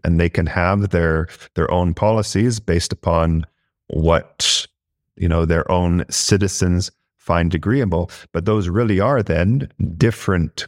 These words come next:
clubs with simply similar interests. Now, if we try to do that with the church and say, "Well,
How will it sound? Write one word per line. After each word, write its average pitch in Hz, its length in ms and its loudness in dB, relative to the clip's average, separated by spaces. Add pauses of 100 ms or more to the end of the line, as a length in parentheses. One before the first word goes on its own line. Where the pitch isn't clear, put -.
clubs 107 640 0
with 92 200 0
simply 98 580 0
similar 90 600 0
interests. - 800 -2 (400)
Now, 95 100 2
if 92 100 -4
we 135 120 2
try 135 260 -2
to 101 120 2
do 113 360 0
that 92 400 -2 (260)
with 92 340 2
the 78 160 2
church - 720 -4 (280)
and 90 180 2
say, 85 500 0 (260)
"Well, 101 520 0